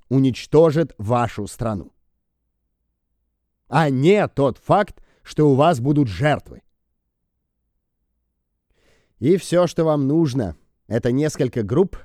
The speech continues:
которые знают, что они делают, и которые проинструктированы в отношении сложившейся ситуации. И пятьдесят процентов членов этих групп выжили. Это самая худшая ситуация,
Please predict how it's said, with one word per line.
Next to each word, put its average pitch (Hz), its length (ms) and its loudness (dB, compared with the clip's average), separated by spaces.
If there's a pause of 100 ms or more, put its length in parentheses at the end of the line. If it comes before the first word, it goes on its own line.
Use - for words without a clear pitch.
которые 120 400 -4
знают, 139 460 -4
что - 240 -4
они 131 200 0
делают, 101 640 -6 (500)
и 110 100 -8
которые 113 380 -2
проинструктированы 131 1120 -4
в 95 60 -6
отношении 113 560 -6
сложившейся 98 640 -10
ситуации. 78 680 -14 (300)
И 135 140 -2
пятьдесят 143 460 -4
процентов 110 500 -8
членов 185 440 -6
этих 147 240 -8
групп 113 340 -6
выжили. 82 500 -10 (1120)
Это 92 160 -14
самая 98 340 -8
худшая 104 520 -6
ситуация, 87 640 -12